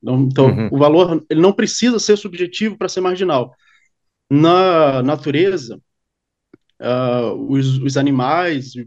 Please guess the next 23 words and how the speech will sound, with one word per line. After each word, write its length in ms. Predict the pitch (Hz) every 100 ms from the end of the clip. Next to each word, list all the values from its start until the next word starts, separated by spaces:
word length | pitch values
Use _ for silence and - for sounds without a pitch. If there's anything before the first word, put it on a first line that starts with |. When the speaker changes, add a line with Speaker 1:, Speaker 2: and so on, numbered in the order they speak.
| _
Speaker 1:
os 80 | 123
vegetais 580 | 127 131 135 131 160 165
também 340 | 202 185 208
usam 300 | 202 233 208
recursos 380 | 190 170 175 -
escassos 420 | - 156 139 - -
pra 160 | 113
sobreviver 500 | 113 131 139 131 131
e 40 | 139
se 80 |
reproduzir. 560 | 147 143 147 147 135 135 - _ _ - - - -
Recurso 320 | 143 185 190 196
escasso 520 | - 156 175 196 208
não 180 | 202 175
é 140 | 175
uma 200 | 196 190
exclusividade 680 | - 175 170 147 147 160 160
do 500 | 139 147 156 165 151 - 131
ser 200 | 135 151
humano 440 | 160 180 156 139 135
subjetivo. 640 | - 131 143 160 135 - - _ - - - _ -
É, 240 | 98 101 95
animais, 800 | 123 135 131 151 180 - -